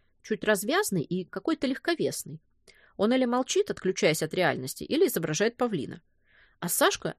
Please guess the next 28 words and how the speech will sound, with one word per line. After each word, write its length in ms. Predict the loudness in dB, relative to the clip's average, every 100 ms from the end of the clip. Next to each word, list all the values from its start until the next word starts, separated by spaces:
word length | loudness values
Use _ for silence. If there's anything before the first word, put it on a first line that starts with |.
| _
он 140 | -2 -2
почти 280 | -2 -4 -4
всегда 320 | -4 -4 -2
серьезный, 640 | -2 0 0 0 -6 -12
иногда 320 | -12 -8 -4 0
трогательный. 680 | 0 0 -6 -10 -12 -14 _ _ _ _ _ -2
Но 220 | 0 2
никогда 420 | 0 0 4 4
он 120 | 4
не 80 | 0
кажется 400 | 0 0 -2 -4
ей 160 | -4 -4
глупым 480 | -4 -4 -2 -2 -2
или 80 |
пошлым. 500 | -2 -4 -4 -8 -14 -18 _ _ _ _ -12
Почему 360 | -6 -2 -4
так? 260 | -4 -12 _ _ _ _ -20 -6
И 40 |
какой 300 | 0 6 6
Туманов 420 | 4 -2 -2 -2
настоящий? 680 | -6 -2 -2 0 -4 -6 -14 _ _ _ _ _ -8
Сашка 340 | -2 -2 0
уверена, 400 | 2 2 2 -2
что 180 | -4 -4
тот, 220 | -2 -2
которого 380 | -2 -2 -2 -2
знает 340 | -2 -2 -4
она. 260 | -6 -10